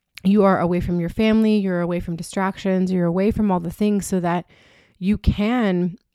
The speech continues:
uncover things about yourself in a whole new way. And then you go home and you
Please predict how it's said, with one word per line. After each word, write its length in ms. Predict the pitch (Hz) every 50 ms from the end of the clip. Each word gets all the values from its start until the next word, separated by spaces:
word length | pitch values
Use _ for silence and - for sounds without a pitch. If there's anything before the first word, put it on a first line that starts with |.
| _ _ - -
uncover 500 | 196 214 202 - - - 233 233 - -
things 320 | - - 202 175 165 160 170
about 260 | 156 160 151 135 104
yourself 500 | 160 170 160 - 185 160 156 151 - -
in 100 | 175 185
a 40 | 180
whole 280 | - - 208 214 220
new 180 | 226 220 208 196
way. 460 | 170 165 165 156 117 123 139 135 - -
And 200 | 185 185 190 190
then 380 | 190 185 185 180 180 175 160 165
you 140 | 185 202 180
go 180 | - 220 220
home 380 | - - - 202 214 208 208 190
and 260 | 160 147 151 160 - _ _ - - - - _ _ -
you 200 | - 185 190 180